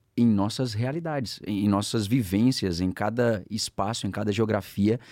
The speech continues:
Porque quando é, acontece um episódio como esse, onze de setembro, Estados Unidos, faixa de Gaza, Ucrânia e vários outros desses episódios, isso dá um,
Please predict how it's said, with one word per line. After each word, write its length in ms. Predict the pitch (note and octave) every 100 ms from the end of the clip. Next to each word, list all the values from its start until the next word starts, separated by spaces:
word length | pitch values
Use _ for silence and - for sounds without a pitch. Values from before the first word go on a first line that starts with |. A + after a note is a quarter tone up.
| - - - - - _ -
Porque 220 | C#3 C3
quando 340 | - F#3+ F#3+
é, 100 | E3 -
acontece 460 | A#2+ A2+ A2+ G#2+
um 40 | A2
episódio 360 | G#2 G2+ G2
como 260 | - A2 F#2+
esse, 260 | F2 - E2
onze 320 | D#2+ G2+ A2
de 80 | G#2
setembro, 520 | A2 G#2 G2+ A#2+ B2+ -
Estados 360 | G2+ G#2+ G#2+
Unidos, 420 | A2 G2+ F2 D#2 - - _
faixa 380 | - G#2+ G#2+ C3
de 80 | B2
Gaza, 480 | A2+ G#2 F#2 E2+ - - -
Ucrânia 560 | A#2+ - A#2+ A2+ G2
e 100 | F2+
vários 360 | A2+ C3+ E3 A#2
outros 280 | A#2 A#2+ G2
desses 260 | G#2 - G2
episódios, 520 | F#2+ F2 F2+ C3 - - - - _ -
isso 180 | E3
dá 120 | F3+ A3
um, 180 | G3+